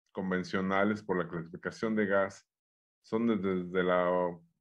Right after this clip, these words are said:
pérdida de la estructura foveolar hasta el desarrollo de un agujero,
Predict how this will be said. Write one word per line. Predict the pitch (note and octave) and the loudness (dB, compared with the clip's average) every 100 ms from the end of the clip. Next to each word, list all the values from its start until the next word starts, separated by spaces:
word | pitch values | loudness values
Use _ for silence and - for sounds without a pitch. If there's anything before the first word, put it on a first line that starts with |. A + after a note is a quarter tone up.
| _ - | _ 4
pérdida | A#2 A#2+ G#2+ F#2+ | 6 6 6 4
de | F#2 | 2
la | F2+ F2 | 0 -2
estructura | E2+ F2 E2 G#2+ G#2+ | -2 -6 -4 2 2
foveolar | A2+ G2+ F#2 F#2 G#2 A2+ - | 2 -2 0 2 0 -2 -8
hasta | F2+ - | -18 -8
el | F2+ E2 | -8 -6
desarrollo | F2+ F2 F2+ F#2 G#2 | -6 -4 -4 -2 0
de | G#2+ | 2
un | G#2 | 2
agujero, | G2 F#2 - G#2+ F#2+ G2 | 0 -4 -4 0 0 -2